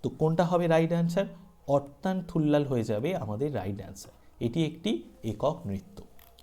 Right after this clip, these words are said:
চলো, নেক্সট কোশ্চেন। স্বর্ণ শহর বলতে বোঝায় ভ্যাটিকান, নিউ ইয়র্ক, টোকিও, জোহন-, জোহানেসবার্গ। তো রাইট অ্যান্সার কী হবে? স্বর্ণ শহর কাকে বলে? জোহানেসবার্গকে। অপশন ডি হয়ে যাবে আমাদের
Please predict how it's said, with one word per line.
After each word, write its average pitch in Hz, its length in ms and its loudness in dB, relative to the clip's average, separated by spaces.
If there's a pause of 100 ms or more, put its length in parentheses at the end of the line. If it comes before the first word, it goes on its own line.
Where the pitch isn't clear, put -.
(300)
চলো, 107 240 4
নেক্সট 165 300 2
কোশ্চেন। 190 400 0 (340)
স্বর্ণ 180 600 8
শহর 170 500 8 (480)
বলতে 165 380 8
বোঝায় 139 480 6 (380)
ভ্যাটিকান, 170 580 6
নিউ 151 400 4
ইয়র্ক, 175 320 4 (400)
টোকিও, 180 460 6
জোহন-, 147 640 2
জোহানেসবার্গ। 135 760 0 (500)
তো 214 280 4 (120)
রাইট 123 240 6
অ্যান্সার 170 260 4
কী 196 160 0
হবে? 175 280 4 (340)
স্বর্ণ 151 400 2
শহর 170 260 2
কাকে 175 240 2
বলে? 110 260 6
জোহানেসবার্গকে। 170 840 0 (300)
অপশন 135 440 0
ডি 165 140 2
হয়ে 147 220 4
যাবে 127 420 2 (240)
আমাদের 110 500 0